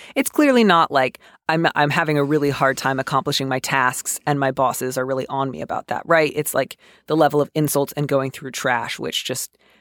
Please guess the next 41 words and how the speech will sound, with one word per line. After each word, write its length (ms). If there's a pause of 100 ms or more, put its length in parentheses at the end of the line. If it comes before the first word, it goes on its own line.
(160)
there's 200
no 240
level 480
of, 400 (160)
i-, 40
if 220
someone's 380
so 160
incompetent 540
that 80
you 120
had 280
to 60
do 140
those 240
things, 380 (240)
they 100
should 200
be 100
fired. 480 (380)
Uh, 220
that 180
would 140
not 180
be 240
an 100
appropriate 500
solution 440
to 120
someone 280
doing 280
a 20
very 220
bad 260
job. 260
So 120
it's 100
clearly 400
not 300
just 440 (160)
like, 200